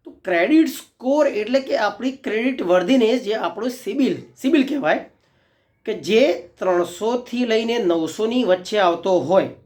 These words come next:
તો ત્રણસો જે છે એ લોઅર લિમિટ કહેવાય, જે બિલકુલ સાવ ખરાબ કહેવાય,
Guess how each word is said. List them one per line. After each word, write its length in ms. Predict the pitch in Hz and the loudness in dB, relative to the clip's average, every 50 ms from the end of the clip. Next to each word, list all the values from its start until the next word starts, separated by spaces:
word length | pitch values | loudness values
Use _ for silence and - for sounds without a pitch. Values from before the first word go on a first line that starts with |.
| _ _ _ _ _ _ _ _ _ _ _ - | _ _ _ _ _ _ _ _ _ _ _ -8
તો 100 | 196 190 185 175 175 - - - - | -4 -2 -2 -2 -4 -6 -10 -8 -2
ત્રણસો 360 | 160 170 165 156 - - 254 254 233 | 0 0 0 0 2 2 2 2 2
જે 80 | 254 254 - - | 2 0 0 0
છે 120 | 247 202 185 214 - - 233 | 0 0 0 0 -2 -4 -4
એ 60 | 233 | -2
લોઅર 300 | 220 202 202 214 277 294 | 0 2 4 4 4 4
લિમિટ 320 | 277 240 196 190 185 175 - - | 4 2 0 -2 -2 -4 -4 -4
કહેવાય, 360 | 175 160 175 190 247 320 - - _ _ _ | -2 0 0 0 -2 -2 -6 -10 _ _ _
જે 120 | 156 196 196 | -8 -6 -6
બિલકુલ 460 | 214 226 220 - 240 247 262 285 277 - - - - | -4 -6 -8 -6 -4 -2 -2 -2 -2 -6 -12 -16 -12
સાવ 420 | - - 214 214 220 247 285 403 554 - _ _ _ _ _ _ _ _ _ - | -4 0 2 2 4 2 2 -2 -6 -14 _ _ _ _ _ _ _ _ _ -6
ખરાબ 300 | - 208 220 220 202 - | -2 0 0 0 0 -2
કહેવાય, 320 | 170 160 143 151 170 226 | -4 -4 0 0 2 0